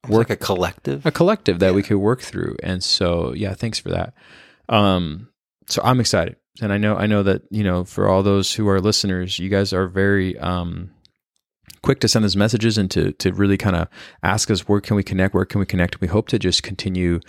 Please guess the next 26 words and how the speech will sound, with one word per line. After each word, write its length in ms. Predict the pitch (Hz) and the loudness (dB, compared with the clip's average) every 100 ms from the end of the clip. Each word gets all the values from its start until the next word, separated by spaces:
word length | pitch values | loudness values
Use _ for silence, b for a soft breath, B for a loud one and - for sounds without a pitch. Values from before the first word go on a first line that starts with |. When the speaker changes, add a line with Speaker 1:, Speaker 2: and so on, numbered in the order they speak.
| B B B B | B B B B
Speaker 2:
having 480 | - 98 98 101 95 | -4 -2 2 2 2
these 220 | 92 90 | 2 0
discussions 640 | - 87 - 98 - 98 87 | 0 0 2 2 2 0 2
in 80 | |
order 140 | 87 87 | 2 0
to 580 | - 98 90 87 82 92 | -2 -2 0 0 0 0
let 200 | 92 95 | -2 0
something 240 | 98 98 | -4 -2
come 160 | - 98 | -2 -2
to 100 | 101 | 0
fruition. 460 | 87 87 127 92 | 2 2 2 -4
And, 100 | 80 | -2
like, 220 | 85 87 107 | -2 -2 -2
let's 220 | 101 - | 0 0
let 100 | 92 | 0
this 180 | 104 - | -2 -4
be 360 | 82 85 92 B B B B - | -2 -2 -2 B B B B -6
something 420 | - 98 104 98 | -2 0 2 2
that 280 | 90 85 - _ _ - | 2 2 -2 _ _ -8
comes, 340 | - 101 98 | -2 0 0
um, 540 | 82 80 76 - 104 110 _ - | 0 0 0 -4 -10 -16 _ -4
comes 220 | 113 110 | -2 0
together 540 | - 98 95 98 98 | 0 2 4 4 2
from 520 | 98 - 117 107 98 95 | -2 -2 0 2 0 -2
just 360 | 101 - - | 0 0 0
this 460 | 95 98 - - | 0 0 0 -2